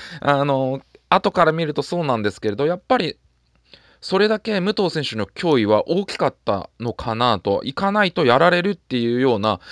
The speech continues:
ものを、あの、感じさせるプレーをしていたんだと思います。だからこそ、ああいった、あのー、少し逆を突かれてしまったことによっての、あの、なんて言うんでしょう、焦りみたいなこともあったのかもしれないですけれども、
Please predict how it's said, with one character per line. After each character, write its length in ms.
も 160
の 360
を、 80
あ 40
の、 120
感 240
じ 80
さ 100
せ 100
る 100
プ 120
レ 80
ー 20
を 60
し 140
て 120
い 120
た 180
ん 80
だ 100
と 220
思 240
い 40
ま 120
す。 100
だ 80
か 140
ら 80
こ 140
そ、 340
あ 140
あ 60
い 60
っ 40
た、 360
あ 140
の 640
ー、 120
少 80
し 260
逆 220
を 80
突 100
か 120
れ 80
て 100
し 120
ま 100
っ 80
た 100
こ 100
と 120
に 100
よ 100
っ 20
て 200
の、 180
あ 140
の、 420
な 120
ん 40
て 100
言 40
う 20
ん 20
で 40
し 60
ょ 40
う、 40
焦 140
り 40
み 80
た 80
い 20
な 80
こ 100
と 80
も 120
あ 60
っ 40
た 100
の 60
か 100
も 80
し 100
れ 100
な 120
い 40
で 80
す 100
け 80
れ 80
ど 100
も、 220